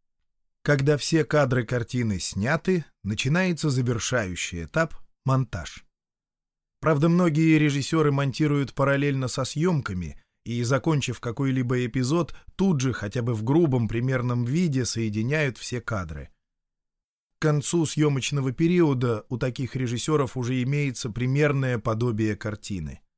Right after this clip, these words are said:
Другие не начинают монтировать, пока не снят последний кадр. Так, например, поступал Эйзенштейн. Для него монтаж был настолько важен,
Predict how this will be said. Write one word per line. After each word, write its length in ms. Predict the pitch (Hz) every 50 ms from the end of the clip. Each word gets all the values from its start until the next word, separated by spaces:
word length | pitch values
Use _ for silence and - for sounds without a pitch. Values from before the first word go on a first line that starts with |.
| _ _ _ _ _ _ _ _ _ _ _ _ _ _ _ _ _ _ _ -
Другие 640 | 120 127 143 131 120 131 165 190 196 202 220 214
не 160 | 196 185 180
начинают 580 | 156 139 117 - - 113 123 143 156 160 156 -
монтировать, 640 | 143 143 127 117 - - 165 165 156 135 135 117 -
пока 240 | - 113 - 127
не 140 | 127 131 127
снят 340 | 107 - - 135 139 135 -
последний 560 | - 123 110 - - 107 104 92 95 117 117
кадр. 440 | - - 95 80 73 69 - - - _ _ _ _ _ _ _ _ _ _ _ _ _ _ _ _
Так, 180 | - 139 147 -
например, 460 | 156 156 135 - 147 135 139 139 139
поступал 580 | - - 110 - - 107 - - 120 123 131 - -
Эйзенштейн. 800 | 120 117 107 120 117 113 107 - - - 80 73 73 69 65 - _ _ _ _ _ _ _ _ _ _ _ _ _ -
Для 220 | 117 120 139 147
него 300 | 156 156 156 143 165 165
монтаж 480 | 156 147 147 143 131 - 151 143 131 123
был 180 | 123 127 123 120
настолько 640 | 120 117 113 - - - 170 185 190 160 - 156
важен, 640 | 139 120 123 117 104 95 78 76 76 69 65 -